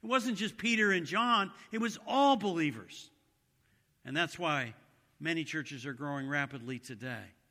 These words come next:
They're not intimidated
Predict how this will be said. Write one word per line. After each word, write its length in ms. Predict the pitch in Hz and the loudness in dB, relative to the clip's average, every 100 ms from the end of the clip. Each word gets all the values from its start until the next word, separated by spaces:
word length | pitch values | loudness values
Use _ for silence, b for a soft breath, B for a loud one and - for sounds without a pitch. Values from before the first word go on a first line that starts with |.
| _ _ _ _ _ _ _ _ _ _ _ _ _ _ _ _ _ | _ _ _ _ _ _ _ _ _ _ _ _ _ _ _ _ _
They're 120 | - 135 | -8 -2
not 240 | 156 185 | 2 2
intimidated 720 | 202 165 214 196 160 127 98 | 0 -4 -4 -2 -2 -4 -8